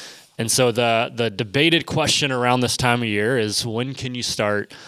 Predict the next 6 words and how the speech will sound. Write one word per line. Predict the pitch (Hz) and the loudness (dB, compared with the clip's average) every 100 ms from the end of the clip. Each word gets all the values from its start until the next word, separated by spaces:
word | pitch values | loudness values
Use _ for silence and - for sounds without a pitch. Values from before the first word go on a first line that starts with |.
| - - _ | -20 -20 _
doing | 117 110 | -8 -6
Christmas | 98 - 120 - 104 95 - - 123 | -6 -4 -4 -4 -6 -6 -4 -4 -4
activities, | 92 - 175 160 151 147 135 | -4 -2 -4 -2 -2 -2 -2
music, | 107 127 123 127 - | -4 -4 -2 -4 -6
shopping, | - - 117 120 120 113 | -6 -2 -2 -2 -6 -4
decorating, | 113 117 - 117 113 110 110 | -2 -4 -2 0 0 -2 -4